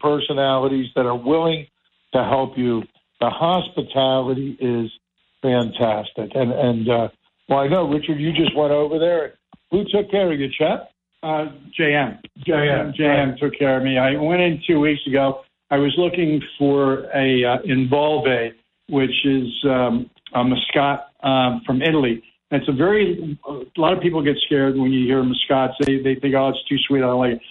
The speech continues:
Speaker 2: This,
Speaker 1: Right.
Speaker 2: this Involve is a very, uh, very light, very refreshing, um, uh, Muscat, and it's not sweet. I don't like real sweet wines.
Speaker 1: Right.
Speaker 2: Just like this that we're drinking now, the, uh, Rosa Regala.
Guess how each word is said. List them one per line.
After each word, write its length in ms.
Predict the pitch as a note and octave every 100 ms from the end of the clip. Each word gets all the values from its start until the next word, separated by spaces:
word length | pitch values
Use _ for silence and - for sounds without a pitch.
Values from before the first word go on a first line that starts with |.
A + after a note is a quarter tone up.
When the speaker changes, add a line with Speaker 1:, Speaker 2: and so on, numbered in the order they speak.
| - -
Speaker 2:
This, 140 | -
Speaker 1:
Right. 220 | B2+ C3
Speaker 2:
this 120 | F3+ F#3
Involve 440 | F3 D3 D3+ D3+ C#3+
is 340 | C3+ C3 B2 B2+
a 100 | A#2+
very, 460 | C#3 D3+ D3+ D3 - - _ _ -
uh, 360 | C3+ C3 B2+ B2+ D3 - - - - - _ -
very 220 | F#3 G3
light, 360 | E3+ D#3+ E3 E3
very 220 | E3 F#3
refreshing, 800 | E3 B2 - D#3 D3+ - D3 C#3+ - _ -
um, 500 | C#3 C#3 C3+ C3+ C3+
uh, 160 | C#3+ C3
Muscat, 640 | C3 B2+ - D3 C3+ C3+ -
and 100 | B2+
it's 160 | A#2+ -
not 320 | D3+ D#3 - - - -
sweet. 320 | D3 C#3+ C#3+ -
I 80 |
don't 180 | D#3+ E3+
like 180 | D#3 C#3+ C#3+
real 220 | C#3+ C#3+ B2
sweet 220 | C#3+ C#3+
wines. 280 | C#3+ C#3 C3+
Speaker 1:
Right. 320 | C3+ B2+ A#2+ -
Speaker 2:
Just 160 | -
like 220 | E3 C#3+
this 140 | F3 E3 -
that 80 | C#3
we're 160 | C#3
drinking 400 | C3+ C3+ C3 C3+
now, 420 | F#3 G#3 D3+ - - - D3
the, 260 | C#3+ C3+ -
uh, 120 | B2+
Rosa 300 | C3 C#3 C#3
Regala. 500 | C3+ C#3 G3+ G3+ C#3